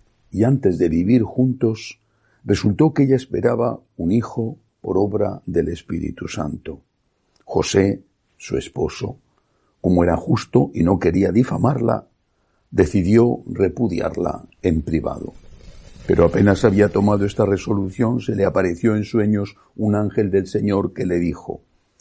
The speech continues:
"José, hijo de David, no temas acoger a María, tu mujer,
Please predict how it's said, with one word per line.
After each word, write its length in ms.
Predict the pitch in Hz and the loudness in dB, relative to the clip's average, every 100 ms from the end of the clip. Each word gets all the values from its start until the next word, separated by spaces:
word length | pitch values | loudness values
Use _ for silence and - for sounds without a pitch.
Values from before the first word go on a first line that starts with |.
| _ | _
"José, 420 | - 82 - 104 | -8 -6 2 4
hijo 320 | 107 101 - 104 | 4 2 0 2
de 120 | 101 | 2
David, 340 | 98 104 107 - _ _ _ _ _ _ - | 2 2 0 -4 _ _ _ _ _ _ 0
no 160 | 98 | 2
temas 360 | 101 123 139 131 | 4 4 2 -4
acoger 420 | 123 123 - 123 | -6 -4 -2 -2
a 80 | 120 | 0
María, 580 | 113 107 101 78 64 - _ _ _ _ | 2 2 2 0 -4 -14 _ _ _ _
tu 120 | - | -6
mujer, 520 | 78 71 - 73 - | -6 -4 -6 -6 -8